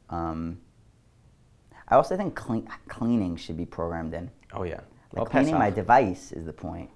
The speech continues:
Speaker 2: Yeah.
Speaker 1: So today on the train ride here, I, I didn't have anything really programmed in to do, so I meditated on the train, and then I, uh,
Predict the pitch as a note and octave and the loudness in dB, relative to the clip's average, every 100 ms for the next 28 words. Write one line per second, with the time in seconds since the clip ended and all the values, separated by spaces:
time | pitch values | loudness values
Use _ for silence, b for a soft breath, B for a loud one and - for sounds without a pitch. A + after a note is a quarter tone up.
0 | - G2 F2+ G#2 B2 B2 A2+ G2+ F#2 - | -8 -4 -2 0 4 6 6 2 0 -2
1 | A2 G#2 G2 - G#2 F2+ E2 F2+ F#2+ F#2+ | 2 4 2 2 2 2 2 0 -2 -2
2 | F2+ F2+ E2+ E2+ E2 F2 E2 F2 E2+ E2 | -2 -2 -4 -6 -2 -2 -2 -2 -2 -2
3 | E2+ D#2+ - D#2 F2 G2 E2 E2+ E2+ E2+ | -4 -8 -10 -6 -4 -4 -4 -4 -4 -4
4 | E2+ E2 D#2 - E2+ E2+ E2+ E2 E2 E2 | -6 -6 -8 -10 -10 -8 -8 -6 -6 -6
5 | D#2 D#2 D#2 E2 | -4 -2 0 -2